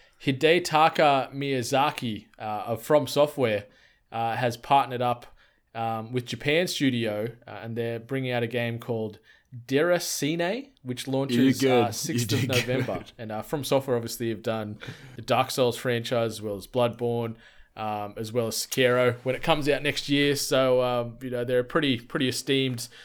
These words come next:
Speaker 1: software house. And, uh, Derasine is a classic adventure game brought to life by V R technology. It is a virtual adventure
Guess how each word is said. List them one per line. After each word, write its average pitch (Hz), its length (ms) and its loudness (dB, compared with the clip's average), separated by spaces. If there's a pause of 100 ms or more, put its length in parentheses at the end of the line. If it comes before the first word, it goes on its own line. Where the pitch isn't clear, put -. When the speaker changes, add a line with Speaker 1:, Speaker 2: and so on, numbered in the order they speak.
(160)
Speaker 1:
software - 440 6
house. 156 420 2 (320)
And, 131 200 -6
uh, 131 380 0
Derasine 175 960 2
is 123 160 -2
a 135 40 -2
classic - 400 0
adventure 135 360 -4
game 113 380 -2 (120)
brought 127 260 -2
to 156 100 -6
life 131 340 -4
by 113 140 -2
V 113 180 -4
R 131 120 -2
technology. 123 800 -10
It 92 80 -14
is 98 100 -12
a 107 60 -8
virtual 160 360 -4
adventure 156 520 -6